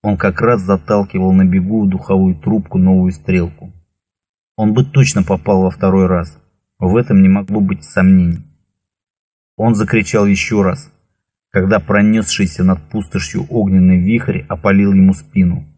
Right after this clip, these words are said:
Попытался вскочить и упал снова, мучаясь от боли ожогов и ещё не понимая, как ему повезло.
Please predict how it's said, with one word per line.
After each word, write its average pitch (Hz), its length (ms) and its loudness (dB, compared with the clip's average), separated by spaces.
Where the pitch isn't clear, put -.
Попытался 98 540 -2
вскочить - 600 -4
и 113 60 -4
упал 101 380 0
снова, 87 600 -2
мучаясь 101 540 0
от 98 180 -2
боли 101 280 2
ожогов 101 760 -2
и 98 80 -4
ещё 98 300 0
не 104 100 2
понимая, 104 680 2
как 110 300 -2
ему 95 240 4
повезло. 90 600 -4